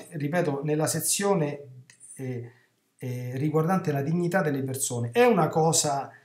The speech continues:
degna della persona, che una persona si ritrova senza le sigarette.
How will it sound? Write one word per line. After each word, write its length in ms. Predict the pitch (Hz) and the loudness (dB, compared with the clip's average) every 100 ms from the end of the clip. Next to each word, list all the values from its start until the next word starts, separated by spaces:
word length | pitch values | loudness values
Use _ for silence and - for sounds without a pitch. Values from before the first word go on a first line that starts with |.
| _ | _
degna 600 | - 139 196 196 190 165 | -8 2 4 6 4 4
della 260 | 156 160 156 | 4 4 2
persona, 880 | 147 143 - - 170 147 123 110 107 - - - - | 2 -2 0 0 2 0 0 -4 -8 -20 -20 -20 -8
che 140 | - | 0
una 120 | 160 165 | 2 4
persona 460 | 170 170 196 190 | 2 2 0 2
si 140 | 160 180 | 2 2
ritrova 320 | 180 190 185 | 2 4 2
senza 300 | 190 185 185 | 2 -2 0
le 60 | |
sigarette. 580 | 160 180 180 180 180 - | 0 2 2 2 0 -6